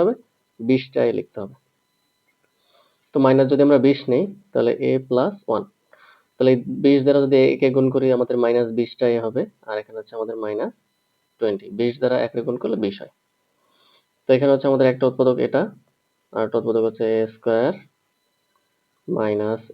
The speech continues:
a মাইনাস টোয়েন্টি, মাইনাস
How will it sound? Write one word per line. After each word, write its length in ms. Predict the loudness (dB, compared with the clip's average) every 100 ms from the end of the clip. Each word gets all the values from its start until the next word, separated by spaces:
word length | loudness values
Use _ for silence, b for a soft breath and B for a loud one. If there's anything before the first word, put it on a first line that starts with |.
| -4 -2
a 20 | -4 -8 _ _ _ _ _ -6
মাইনাস 340 | -4 -2 -4 -6 _
টোয়েন্টি, 340 | -6 -6 -8 -18 _ _ _ _ B B B _ -16
মাইনাস 300 | -10 -6 -8